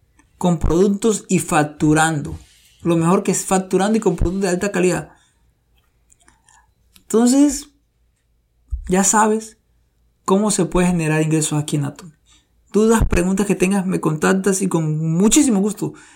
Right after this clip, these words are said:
te puedo ayudar y te puedo responder toda duda que puedas tener. ¿Ok? Ya sabes, mi número de contacto es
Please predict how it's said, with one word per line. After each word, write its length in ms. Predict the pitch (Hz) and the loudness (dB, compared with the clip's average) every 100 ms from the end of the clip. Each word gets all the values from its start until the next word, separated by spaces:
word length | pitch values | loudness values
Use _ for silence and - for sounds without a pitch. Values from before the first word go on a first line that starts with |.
| _ - | _ 0
te 160 | 180 | 2
puedo 340 | 165 - 196 202 | 2 0 -2 0
ayudar 320 | 185 170 180 | -2 -2 -4
y 80 | 180 | -6
te 160 | - | -4
puedo 200 | 156 180 | -2 0
responder 440 | 180 170 165 175 175 - _ _ | 0 -2 -2 -2 -4 -14 _ _
toda 560 | - 233 226 233 - - - | 0 4 4 0 -4 -14 -6
duda 460 | 208 214 214 - - _ - - _ - - | 0 0 0 -4 -14 _ -20 -20 _ -20 0
que 160 | 226 | 2
puedas 380 | 208 285 247 180 | 2 2 0 0
tener. 340 | 175 151 151 - _ _ _ _ _ | -4 -6 -8 -12 _ _ _ _ _
¿Ok? 200 | - - 254 285 285 - _ _ _ _ | -10 0 2 2 0 -8 _ _ _ _
Ya 140 | - 180 | -6 -2
sabes, 240 | 220 220 | 2 2
mi 100 | 202 | 4
número 240 | 175 190 202 | 2 2 0
de 40 | |
contacto 500 | 190 165 208 208 214 | -2 -2 -2 0 2
es 300 | 208 196 - | 0 0 -10